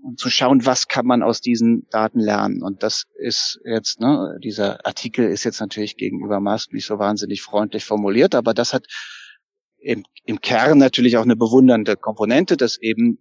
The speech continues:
dieser Spieler, der von außen kam, Autos von Anfang an als, als, als Datensammel-, äh,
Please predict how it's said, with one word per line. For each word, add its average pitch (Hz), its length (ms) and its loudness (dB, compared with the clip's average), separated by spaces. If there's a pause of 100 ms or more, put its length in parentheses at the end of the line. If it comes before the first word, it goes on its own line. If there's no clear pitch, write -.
(120)
dieser 110 240 -4
Spieler, 135 340 2
der 127 120 2
von 107 180 -2
außen 107 360 -2
kam, 113 400 2 (400)
Autos 113 360 0
von 104 160 -2
Anfang 101 320 -2
an 101 160 -2
als, - 420 -10
als, - 400 -14
als - 420 -10 (100)
Datensammel-, 113 1900 2 (240)
äh, 104 340 -8